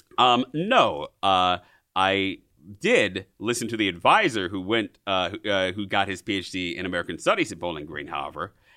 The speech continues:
And I applied to American Studies programs because they allow you, in some cases, to be more self-directed.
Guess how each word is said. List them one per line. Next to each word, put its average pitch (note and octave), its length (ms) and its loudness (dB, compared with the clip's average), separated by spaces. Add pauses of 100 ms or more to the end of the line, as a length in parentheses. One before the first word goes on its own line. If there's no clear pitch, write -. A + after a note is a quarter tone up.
(180)
And A#2+ 140 2
I A2+ 120 6
applied A2 720 2
to A#2+ 120 -4
American G2+ 440 0
Studies B2+ 320 -2
programs F2 440 -4
because G3+ 280 -4
they A3 100 -2
allow A3 220 0
you, E3+ 320 2
in C#3+ 160 2
some E3 200 0
cases, B2+ 360 -4
to G#2+ 80 -6
be G#2 100 0
more G2 180 -2
self-directed. D2+ 720 -8